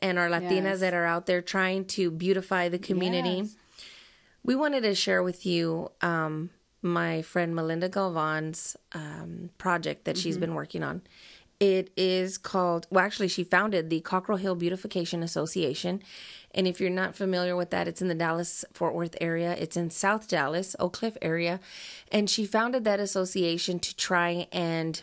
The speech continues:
Speaker 1: beautify the community
Speaker 2: Mm-hmm.
Speaker 1: where she lives. And right now she has took, taken on the project to build a new park in one day. There, the park is there.
Speaker 2: It's a playground.
Speaker 1: It's a, yeah, it's a little playground.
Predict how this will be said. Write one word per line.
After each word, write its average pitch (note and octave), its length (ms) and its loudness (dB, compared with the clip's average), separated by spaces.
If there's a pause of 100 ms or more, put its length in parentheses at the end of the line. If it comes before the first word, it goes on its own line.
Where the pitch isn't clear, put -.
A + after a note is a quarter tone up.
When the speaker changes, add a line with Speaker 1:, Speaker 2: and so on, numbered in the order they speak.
Speaker 1:
beautify A3 400 2
the G3 100 0
community B3 520 0 (200)
Speaker 2:
Mm-hmm. G#3 280 -8
Speaker 1:
where F#3 120 0
she G3 200 0
lives. G3 340 -2 (540)
And F3+ 280 4
right G#3 200 0
now F3+ 240 2
she F3+ 340 -2
has E3 600 -4 (100)
took, - 260 -2
taken G3 280 -2
on F3+ 100 0
the E3+ 80 0
project D#3+ 460 -4 (100)
to D#3+ 420 -2 (280)
build F#3+ 520 2
a E3+ 80 -2
new E3 380 0
park D#3 460 -2
in E3 260 -2
one D#3 300 -2
day. - 280 -4 (300)
There, D4 220 4
the G#3+ 160 0
park C4 280 0
is G3 180 -2
there. F3+ 420 2 (100)
Speaker 2:
It's G#3+ 140 -10
a - 20 -8
playground. F3 720 -4
Speaker 1:
It's - 140 2
a, A3 140 2
yeah, G#3 240 4
it's F#3+ 100 -2
a G#3+ 60 0
little A3 180 2
playground. G3 560 2